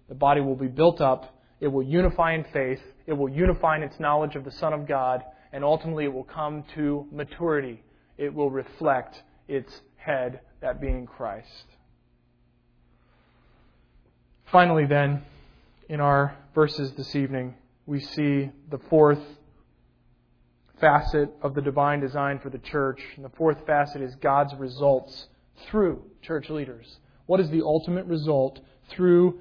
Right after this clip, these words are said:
the ministry of His assigned and delegated leaders?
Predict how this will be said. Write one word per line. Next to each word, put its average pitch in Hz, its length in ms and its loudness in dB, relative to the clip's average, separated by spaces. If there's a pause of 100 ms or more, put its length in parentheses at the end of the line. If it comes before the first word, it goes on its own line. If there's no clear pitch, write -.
the 147 80 -6
ministry 147 680 -4 (800)
of 127 100 -4
His 139 220 -4
assigned 147 680 -2 (600)
and 127 120 -12
delegated 135 600 0
leaders? 123 720 -8